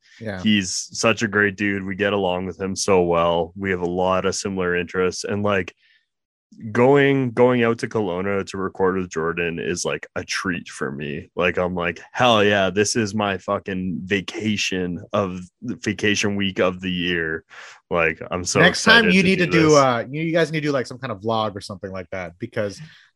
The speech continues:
Speaker 1: that's what I wanna see.
Speaker 2: <laughs>
Speaker 1: Like, just, like, recording the new album, like, like, that sneak peek. I don't know. That, throwing that, throwing ideas out there to you. So if that's something you consider, that I would, I would love to see that.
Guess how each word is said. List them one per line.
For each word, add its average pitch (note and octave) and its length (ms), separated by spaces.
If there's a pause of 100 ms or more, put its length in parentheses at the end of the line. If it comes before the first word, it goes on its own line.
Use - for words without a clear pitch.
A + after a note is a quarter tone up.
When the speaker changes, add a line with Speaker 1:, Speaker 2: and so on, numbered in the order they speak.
Speaker 1:
that's E3+ 300
what E3+ 140
I D#3 100
wanna C#3 300
see. C3 200
Speaker 2:
<laughs> - 20
Speaker 1:
Like, B2 220
just, - 260
like, D3 200 (240)
recording D#3+ 480
the D#3 60
new D3+ 140
album, C#3+ 420
like, B2+ 240
like, A#2+ 140
that A#2 160
sneak C#3+ 400
peek. C3 240
I B2 80
don't B2+ 120
know. A2 220
That, B2 160 (160)
throwing D#3 200
that, B3 300
throwing G#3 200
ideas F3+ 380
out G#2 180
there G#2 220 (160)
to A#2+ 80
you. G#2+ 140
So G#2 260
if F#2 120
that's A#2+ 160
something B2+ 260
you A#2 200
consider, A2+ 500 (380)
that D3+ 160
I D3+ 40
would, C3+ 160
I C#3+ 80
would C#3+ 140
love C3+ 200
to B2 60
see A2+ 180
that. F#2 260